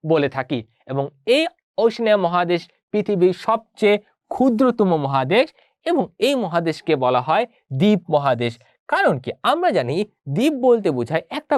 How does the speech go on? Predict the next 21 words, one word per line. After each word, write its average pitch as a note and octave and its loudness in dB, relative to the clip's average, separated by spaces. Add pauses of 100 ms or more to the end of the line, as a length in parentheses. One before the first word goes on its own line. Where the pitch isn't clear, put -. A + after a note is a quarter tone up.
(120)
ভূখণ্ড, D3+ 0 (400)
যে D4 0
এই C4+ 2 (160)
ভূখণ্ডের A3 -2 (100)
চারপাশে F3+ -2 (160)
পানি D#3+ -2 (120)
অবস্থান। G#2 -12 (400)
আমরা E4+ 4 (120)
যদি A#2 -6 (580)
এই A3+ 2 (1700)
ওশেনিয়া C4+ 2
মহাদেশটা C#3 -2
দেখি, A#3 0 (280)
তাহলে D4 0 (100)
কিন্তু F#3+ 2 (280)
তার B3+ 2 (120)
চারপাশেই F#3 0 (160)
পানি, D3+ -2 (260)
এই C3+ -2
কারণে C#3+ 0 (140)
একে C3 -4